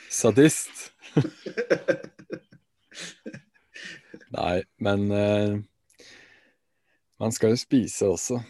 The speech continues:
Speaker 1: for så vidt.
Speaker 2: Mm. Og så
Speaker 1: Mm.
Speaker 2: vårfagerhatt. Det er en sopp, den der, eh,
Speaker 1: Mm.
Speaker 2: tidligere ble kalt vårmusserong.
Speaker 1: Mm.
Speaker 2: Eh, kjempeartig å lete. Det har jeg eget sånn sopprake til, for den er ofte litt sånn nede i sånn høyt gress. Så er det sånn sammenleggbar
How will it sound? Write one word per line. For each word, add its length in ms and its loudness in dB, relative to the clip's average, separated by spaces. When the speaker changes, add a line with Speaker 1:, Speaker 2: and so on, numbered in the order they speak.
Speaker 1:
for 160 -8
så 200 -4
vidt. 100 -6
Speaker 2:
Mm. 80 -4
Og 80 0
så 80 2
Speaker 1:
Mm. 80 -4
Speaker 2:
vårfagerhatt. 800 -8
Det 40 -12
er 40 -8
en 60 -10
sopp, 340 -16
den 180 -12
der, 180 -12
eh, 40 -4
Speaker 1:
Mm. 440 0
Speaker 2:
tidligere 340 -6
ble 100 -20
kalt 220 -12
vårmusserong. 840 -10
Speaker 1:
Mm. 240 -2
Speaker 2:
Eh, 100 -16
kjempeartig 840 -10
å 60 -14
lete. 240 -14
Det 180 -4
har 160 -6
jeg 280 -6
eget 100 -14
sånn 160 -18
sopprake 840 -18
til, 120 -18
for 180 -12
den 240 -12
er 140 -16
ofte 260 -16
litt 160 -14
sånn 140 -14
nede 120 -10
i 40 -12
sånn 240 -12
høyt 320 -12
gress. 440 -10
Så 200 -14
er 60 -8
det 80 -10
sånn 240 -8
sammenleggbar 720 -8